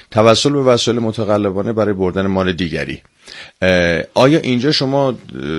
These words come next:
در قالب کلاهبرداری فرد رو مثلاً متهم می‌دانید یا مجرم می‌دانید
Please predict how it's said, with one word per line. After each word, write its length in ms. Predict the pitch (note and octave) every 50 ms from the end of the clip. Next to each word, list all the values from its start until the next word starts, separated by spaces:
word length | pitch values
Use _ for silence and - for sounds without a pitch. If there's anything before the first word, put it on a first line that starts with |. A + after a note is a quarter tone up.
| D2+
در 180 | D2+ G#2+ G#2 F#2+
قالب 340 | - - G2+ G2 F#2+ F2 F#2+
کلاهبرداری 1080 | - - G#2+ G2 G2 F#2+ F#2+ F2 F2 D#2+ E2+ G2 G2 F#2+ F#2 F#2+ F2 F#2+ F#2+ G#2 C3
فرد 440 | - - - D3 C#3+ C#3 A#2+ A2 A#2+
رو 160 | B2 B2 A#2
مثلاً 420 | A#2 A#2 A#2 A2+ - A#2 A2 A2
متهم 540 | A2 A2 G#2+ G#2+ G#2+ - A#2 A2 A2 A2+ G#2
می‌دانید 600 | G#2+ G#2+ G#2+ G2+ F#2+ G#2 G2+ G2+ G2+ G2+ - -
یا 80 | A2 G2+
مجرم 440 | G#2 G#2 G2+ F#2+ - F#2 G2+ G2 G2+
می‌دانید 600 | G2+ G2 F#2 E2+ G2+ G2 G2+ G2 G2 F#2+ F2+ -